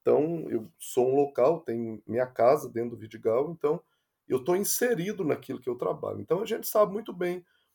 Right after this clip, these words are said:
quando o morro tá estranho, tá muito calado, ou tem alguma notícia que tá acontecendo alguma coisa, a gente já recua um pouco, vê se de fato tá acontecendo alguma coisa. O WhatsApp nos ajudou muito,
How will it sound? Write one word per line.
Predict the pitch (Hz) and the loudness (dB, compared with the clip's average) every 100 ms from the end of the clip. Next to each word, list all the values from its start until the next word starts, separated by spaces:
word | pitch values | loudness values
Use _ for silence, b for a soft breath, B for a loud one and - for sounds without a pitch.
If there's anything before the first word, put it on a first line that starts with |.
| _ - | _ 0
quando | 185 202 | 4 4
o | 208 | 2
morro | 175 170 165 | 4 6 6
tá | 165 175 | 2 -4
estranho, | 170 - 160 156 160 165 160 _ _ _ _ _ _ | -4 -2 4 4 4 -4 -12 _ _ _ _ _ _
tá | 147 | 0
muito | 147 175 - | 0 -2 0
calado, | 185 170 147 147 143 139 147 _ _ _ _ _ | 2 6 6 6 4 -6 -12 _ _ _ _ _
ou | - 139 | 2 2
tem | 147 156 | 6 6
alguma | 147 170 190 | 6 4 0
notícia | 175 - 156 151 147 | -2 -4 -6 -6 -8
que | 131 | 0
tá | 147 143 | 4 4
acontecendo | 143 127 131 120 131 123 117 | 2 -2 -2 0 0 2 0
alguma | 113 113 110 | 0 -4 -4
coisa, | 117 123 131 147 - _ _ _ _ - | -2 -4 -2 -8 -10 _ _ _ _ 6
a | 135 | 6
gente | 131 156 185 - 185 | 6 2 0 -2 -2
já | 127 139 | 4 6
recua | 135 202 208 - 214 247 240 | 8 4 4 -4 -2 2 2
um | 170 | 2
pouco, | - 139 135 - - _ _ _ _ _ _ - | 0 -4 -4 -12 -20 _ _ _ _ _ _ -14
vê | 107 151 196 | 4 8 8
se | 208 170 | 8 -4
de | 160 | -4
fato | - 131 127 | 4 6 6
tá | 123 | 2
acontecendo | 113 123 120 117 117 113 | 0 -2 -4 -4 -2 -2
alguma | 113 107 | -2 -8
coisa. | - 113 120 139 - b b | -6 -6 -6 -8 -10 b b
O | 120 | 6
WhatsApp | 139 160 123 147 160 170 | 6 6 6 8 8 4
nos | 156 | -2
ajudou | 165 147 143 170 | -2 -2 0 0
muito, | 175 185 202 - | 0 -6 -8 -20